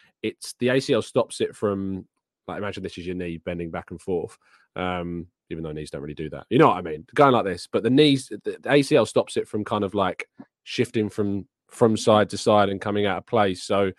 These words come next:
um, that's why when you twist and you turn, when you're, uh, moving or, you know, kind of deceiving opponents, and Timber's movement is excellent in that regard. He loves to try and deceive a player, feint and move in one direction and then go back another direction. It's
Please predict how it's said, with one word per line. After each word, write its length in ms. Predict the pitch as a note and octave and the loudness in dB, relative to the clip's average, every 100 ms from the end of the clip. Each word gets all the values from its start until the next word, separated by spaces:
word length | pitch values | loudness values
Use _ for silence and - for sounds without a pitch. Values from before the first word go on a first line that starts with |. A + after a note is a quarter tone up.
| - _ _ G#2 | -14 _ _ -4
um, 540 | G2 G2 F#2+ G2 F#2 - | 0 0 -2 -6 -10 -2
that's 260 | A2+ - A#2 | -2 0 2
why 160 | G2+ | 2
when 180 | G2+ G2+ | 2 0
you 100 | G2+ | -4
twist 340 | - B2 - | -2 -4 -2
and 80 | G#2 | -6
you 80 | G2 | -6
turn, 600 | - A#2 G#2+ G2+ F#2+ F#2+ - | -2 0 2 0 -2 -8 -6
when 240 | G2+ G2+ | -4 -2
you're, 500 | G2 F#2+ F#2 F2+ F2+ _ | -2 0 0 0 -4 _
uh, 300 | F#2+ F#2 F2 | -6 -4 -6
moving 480 | F2 G#2+ G#2+ G2 F#2+ | -4 -2 -2 -2 -4
or, 260 | F2 F2 E2 | -4 -6 -8
you 180 | F2+ F2+ | -10 -10
know, 140 | E2+ E2 | -8 -10
kind 180 | - | -10
of 80 | F2+ | -10
deceiving 440 | F2+ - G2+ F#2 F2+ | -10 -8 -6 -4 -4
opponents, 380 | - F#2+ F2 | -4 -4 -6
and 100 | F#2+ | -4
Timber's 340 | - B2 A2 F#2+ | 0 2 2 0
movement 380 | A2 G2 F2 E2+ | 0 0 -2 -6
is 140 | F#2+ | -6
excellent 400 | G2+ - - F#2 | -6 -8 -10 -6
in 40 | F#2 | -6
that 100 | F#2 | -4
regard. 280 | G2 F#2+ | -2 0
He 80 | F#2+ | 2
loves 280 | G2+ G2+ - _ - _ | 2 0 -2 _ -20 _
to 60 | A2 | -2
try 180 | A#2 | 0
and 80 | G2+ | 0
deceive 340 | F#2+ - A2+ G2 | 0 0 2 0
a 40 | |
player, 400 | - G#2+ G2+ G2 - _ _ - | 2 4 6 4 -2 _ _ -6
feint 580 | - G#2+ G#2+ F2+ - - G#2+ | 0 2 0 -6 -12 -6 -2
and 160 | G2+ | 0
move 420 | G#2 G#2 G#2 F#2 - | 2 2 2 -2 -6
in 100 | A#2 | -2
one 200 | G#2+ G2+ | 0 2
direction 460 | G#2 G#2 F2+ - G#2 | 2 0 -2 -4 -2
and 100 | G2+ | -2
then 320 | G2+ G2+ F2+ _ | -4 -4 -10 _
go 140 | G#2+ | -2
back 220 | G2 G2+ A2 | 0 -2 -2
another 220 | G#2+ F#2+ | -2 0
direction. 520 | G2+ G#2 B2 A2 G2+ _ _ _ - | 0 -2 -2 -6 -6 _ _ _ -6
It's 460 | G#2+ - - - | -6 -6 -10 -12